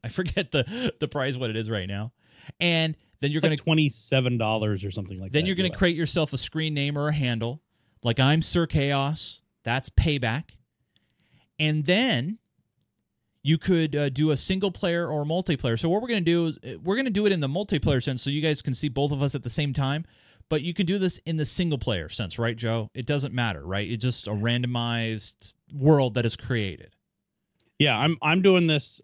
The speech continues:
Speaker 2: uh, uh, so we're doing this on a server so we can both be, be in here together.
Speaker 1: Right.
Speaker 2: But yeah, you can, you can,
Speaker 1: Yeah.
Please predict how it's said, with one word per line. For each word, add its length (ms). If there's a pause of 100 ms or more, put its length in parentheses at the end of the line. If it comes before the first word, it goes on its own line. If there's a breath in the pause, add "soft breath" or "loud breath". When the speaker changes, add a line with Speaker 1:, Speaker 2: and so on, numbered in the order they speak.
Speaker 2:
uh, 300 (600)
uh, 180
so 160
we're 140
doing 180
this 140
on 100
a 60
server 240
so 120
we 80
can 120
both 220
be, 260
be 260
in 80
here 120
together. 460 (100)
Speaker 1:
Right. 180
Speaker 2:
But 140
yeah, 160
you 200
can, 340
you 120
can, 320
Speaker 1:
Yeah. 180